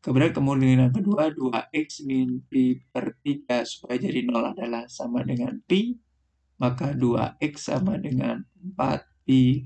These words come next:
per tiga. Atau X sama dengan dua pi per tiga. Ah. Lah ini tinggal kita masukkan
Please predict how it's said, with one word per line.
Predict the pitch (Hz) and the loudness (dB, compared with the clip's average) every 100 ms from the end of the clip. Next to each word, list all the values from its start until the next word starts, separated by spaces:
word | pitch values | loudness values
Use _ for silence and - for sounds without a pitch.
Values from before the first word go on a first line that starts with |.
| - | -4
per | 135 - - - | -2 -2 -4 -6
tiga. | - - 139 139 131 _ _ _ _ _ _ _ | -8 -8 -14 -18 -20 _ _ _ _ _ _ _
Atau | 156 180 147 120 120 131 - | -2 0 0 0 -2 -4 -4
X | 151 - - | -4 -4 0
sama | 156 147 147 | 0 0 -4
dengan | 175 127 127 117 117 - _ _ _ _ | -2 0 0 0 -4 -10 _ _ _ _
dua | 127 120 113 110 113 135 _ - | 0 2 2 0 -4 -10 _ -2
pi | 180 175 185 202 _ - | 2 2 0 -6 _ -8
per | - - 202 _ _ | -6 -6 -8 _ _
tiga. | - 196 _ _ _ _ _ _ _ - | -12 -12 _ _ _ _ _ _ _ -6
Ah. | 69 85 123 117 - - - _ _ _ _ _ _ _ _ _ _ _ _ _ - | 0 8 10 8 4 -6 -20 _ _ _ _ _ _ _ _ _ _ _ _ _ 0
Lah | 139 - | 2 4
ini | 233 226 185 208 - | 2 4 4 2 2
tinggal | 147 139 135 | 4 4 4
kita | 139 131 | 2 0
masukkan | 123 127 - - - 147 147 180 | -2 -2 -2 -2 2 2 2 -4